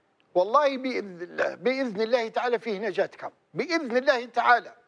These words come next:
راهو الإعلان الدستوري فعلًا خرج من رحم الثورة، خرج من رحم المعاناة، خرج من رحم القتال والوقوف في وجه القذافي،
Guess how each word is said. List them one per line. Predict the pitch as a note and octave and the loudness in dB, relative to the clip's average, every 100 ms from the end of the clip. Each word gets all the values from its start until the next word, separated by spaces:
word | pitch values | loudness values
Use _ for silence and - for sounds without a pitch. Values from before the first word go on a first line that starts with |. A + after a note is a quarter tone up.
| _ _ - G#3 | _ _ 0 4
راهو | C4+ B3+ | 6 4
الإعلان | G#3 A#3+ C#4+ D4 | 2 2 2 0
الدستوري | A3 A3 - C#4+ D4 C#4 A3 | -4 -4 -4 0 0 0 2
فعلًا | D#4+ - D4 A3 - _ _ | 2 4 2 0 -12 _ _
خرج | - D4 D4 C#4 B3+ | 0 4 6 6 2
من | C4 | 2
رحم | B3 B3+ C4+ B3+ C4 | 2 2 2 0 -2
الثورة، | B3 - C4 B3+ G#3 A3 - - _ _ _ _ _ _ _ | -4 0 2 4 4 4 2 -4 _ _ _ _ _ _ _
خرج | G3 - - D4+ D4+ C#4 A3 | 0 2 6 6 6 4 4
من | C#4 B3+ B3+ A#3 | 2 2 -4 0
رحم | B3 C#4 C#4+ C4 | 2 2 0 0
المعاناة، | B3+ A#3+ A#3+ B3 B3 C4 D4 B3 - - _ _ _ _ - | 0 0 2 2 4 4 4 4 0 -8 _ _ _ _ -6
خرج | - C4 D4 C#4 A#3+ | 2 4 6 4 2
من | C4 | 2
رحم | B3+ A#3 D4 - C#4 C#4 | 0 4 4 2 -2 -2
القتال | B3 B3 - C#4+ D#4 C4 E3+ - - - | -2 -4 4 4 6 2 -2 -20 -20 -2
والوقوف | G3+ B3+ B3+ B3 - D4+ - | 2 4 4 4 2 2 0
في | C4 | 4
وجه | D4 B3 B3+ | 4 4 0
القذافي، | - C4 G#3+ C#4+ D4 - A#3+ F3+ | 2 0 4 4 4 2 -4 -6